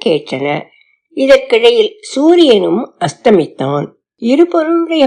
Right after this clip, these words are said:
பதங்கள், மொழியின் தனித்தன்மையான அலங்காரங்கள்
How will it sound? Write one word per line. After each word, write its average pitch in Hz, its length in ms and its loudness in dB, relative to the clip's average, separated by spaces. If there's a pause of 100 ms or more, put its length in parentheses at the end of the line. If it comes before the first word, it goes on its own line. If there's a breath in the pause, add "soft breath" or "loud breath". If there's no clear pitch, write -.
பதங்கள், 170 480 0 (180)
மொழியின் 311 540 2
தனித்தன்மையான 262 1000 -2
அலங்காரங்கள் 160 840 -2